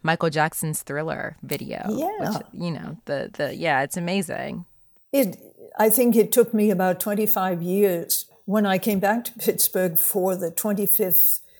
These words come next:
Speaker 2: anniversary of the
Speaker 1: Mm.
Speaker 2: film. Having gone back to California, I really was out of the loop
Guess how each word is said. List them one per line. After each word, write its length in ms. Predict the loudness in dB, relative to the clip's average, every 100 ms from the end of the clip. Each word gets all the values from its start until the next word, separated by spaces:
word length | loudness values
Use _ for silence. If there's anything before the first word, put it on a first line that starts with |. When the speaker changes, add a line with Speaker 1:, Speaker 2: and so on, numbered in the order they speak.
| _ _ 0
Speaker 2:
anniversary 880 | 2 2 4 4 4 2 -2 -14 _
of 180 | -2 2
the 80 | 2
Speaker 1:
Mm. 100 | 4
Speaker 2:
film. 320 | 2 0 -6 -18 -20 -20 -20 -20 _ _ -4
Having 480 | 4 6 6 4
gone 280 | 4 2 2
back 380 | 4 4 4 0
to 120 | -4 -2
California, 1000 | 4 4 4 2 2 2 2 -4 -6 -12 _ _ _ _ _ _ _ 4
I 120 | 4
really 380 | 6 4 4 4
was 240 | 4 2 2
out 200 | 6 8
of 120 | 8 4
the 80 |
loop 540 | 2 6 6 4 -2